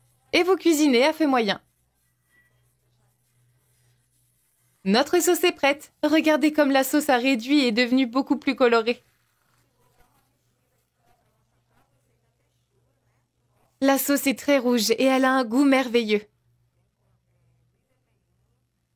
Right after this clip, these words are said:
Si vous comptez jeter des tomates,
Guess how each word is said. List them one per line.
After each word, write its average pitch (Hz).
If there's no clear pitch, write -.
Si -
vous 311
comptez 302
jeter 269
des 247
tomates, 233